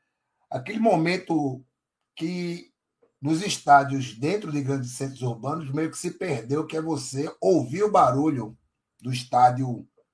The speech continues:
a, sei lá, um quilômetro de distância, né? Então, perdi o começo da entrada dos times, beleza, mas ouvi a entrada dos times lá de fora,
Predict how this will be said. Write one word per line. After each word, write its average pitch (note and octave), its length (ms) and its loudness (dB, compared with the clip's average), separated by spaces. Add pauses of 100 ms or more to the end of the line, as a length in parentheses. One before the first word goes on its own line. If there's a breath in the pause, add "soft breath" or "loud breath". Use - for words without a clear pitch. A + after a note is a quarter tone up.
(220)
a, A#2+ 220 -4
sei C3+ 200 -2
lá, A#2+ 400 2 (960)
um C3+ 120 2
quilômetro C3 440 2
de A#2+ 80 -8
distância, - 520 -8 (380)
né? B2+ 300 -4 (500)
Então, C3 760 0 (720)
perdi D3 240 2
o G#3 60 2
começo D3+ 380 2
da A#2+ 100 0
entrada B2 300 2
dos A2+ 180 -8
times, D#3 320 0
beleza, D3+ 380 2
mas C#3 200 2
ouvi F3+ 680 4
a B2 80 -4
entrada C3 320 -2
dos B2 200 -6
times A#2+ 260 -8
lá A2+ 160 -4
de A2 100 -10
fora, B2+ 500 -4